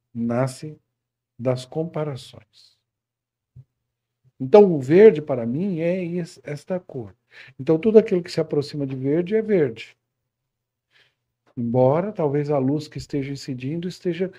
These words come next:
mudando a maneira como nós percebemos a superfície.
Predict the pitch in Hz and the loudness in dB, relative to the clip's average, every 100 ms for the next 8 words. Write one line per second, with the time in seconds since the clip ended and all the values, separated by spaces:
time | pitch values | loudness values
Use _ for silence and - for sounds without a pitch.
0 | - _ - 175 160 147 151 180 196 208 | -20 _ -2 -2 4 6 8 6 -4 -8
1 | _ _ _ _ _ _ _ _ - 131 | _ _ _ _ _ _ _ _ -10 -4
2 | 147 147 143 170 202 202 175 143 160 165 | 0 2 2 4 4 2 0 0 0 0
3 | 175 143 156 127 143 143 151 - 156 151 | -4 -4 -4 0 0 -2 -8 -10 -10 -10
4 | - 127 - - | -10 -18 -20 -20